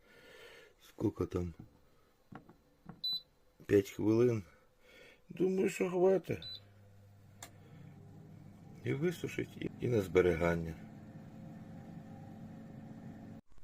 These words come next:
П'ять хвилин пройшло. Зараз перевіримо. А!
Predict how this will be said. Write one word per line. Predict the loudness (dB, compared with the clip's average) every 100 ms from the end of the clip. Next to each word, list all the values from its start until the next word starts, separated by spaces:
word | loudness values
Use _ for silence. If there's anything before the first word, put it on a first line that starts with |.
| -14 -16 -18 -16 -12 -8 -2 0 0
П'ять | -2 -4 -4
хвилин | -2 2 2 0 -2
пройшло. | -2 -2 -2 -2 -2 -4 -6 -10 -10 -8 -8 -8 -16 -18 -18 -20 -20 -12
Зараз | -10 -12 -18 -14
перевіримо. | -8 -6 -6 -6 -6 -8 _ _ -20 -20 -18 -6 2 6 6
А! | 4 2